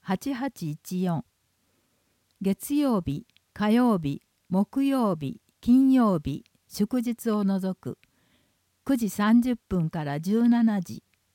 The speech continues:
若者専用電話相談。若ぼちダイヤル。電話、零六六六零七の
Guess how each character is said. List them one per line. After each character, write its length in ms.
若 360
者 280
専 360
用 340
電 300
話 160
相 320
談。 300
若 300
ぼ 120
ち 180
ダ 160
イ 100
ヤ 160
ル。 200
電 300
話、 260
零 320
六 440
六 340
六 320
零 260
七 340
の 240